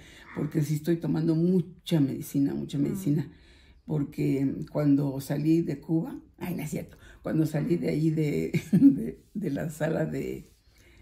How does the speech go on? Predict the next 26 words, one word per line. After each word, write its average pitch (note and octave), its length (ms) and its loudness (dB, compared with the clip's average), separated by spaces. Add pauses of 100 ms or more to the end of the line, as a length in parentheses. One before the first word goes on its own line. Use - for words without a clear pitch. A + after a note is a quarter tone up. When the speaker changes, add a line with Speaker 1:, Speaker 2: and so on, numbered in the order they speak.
(140)
Speaker 1:
de, C#3+ 300 2
no D#3 180 4
la C3 80 -4
sala, - 280 -6
del, C3 300 -6
del D#3 240 -6
consultorio, D3+ 640 0 (220)
del, D#3+ 240 -4
Speaker 2:
Mm, - 120 -2 (220)
Speaker 1:
del F3+ 80 -4
Speaker 2:
quirófano. B3 520 -2 (340)
Speaker 1:
de, - 180 -4
no, F3+ 200 2
del D#3+ 180 -6
consultorio, D#3 600 -2
Speaker 2:
Ok. A3+ 80 -10 (460)
Speaker 1:
del C#3 180 -4
doctor, - 440 -6 (420)
este, C#3 640 -2 (200)
me C#3+ 160 0
estaba D#3+ 280 0
informando D#3 760 0 (160)
que A#2+ 300 -8
los - 340 -12
últimos, D#3 520 -4
este, G#1+ 680 -10